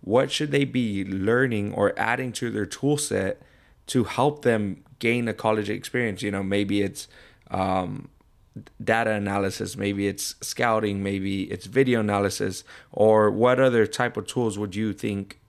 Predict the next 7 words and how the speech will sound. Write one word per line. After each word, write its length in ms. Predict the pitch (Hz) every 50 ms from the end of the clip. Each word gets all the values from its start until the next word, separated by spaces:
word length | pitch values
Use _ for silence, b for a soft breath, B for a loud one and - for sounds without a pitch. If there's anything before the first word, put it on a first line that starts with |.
| _ _ _ _ -
is 360 | 110 104 101 95 92 - - b b b b b -
an 160 | - 107 - - -
asset 520 | 110 110 107 98 - - 101 - - - _ _ _
into 220 | 107 101 95 - 101
the 80 | 101
college 340 | 98 - 101 101 101 98 -
game? 240 | - 107 101 98 -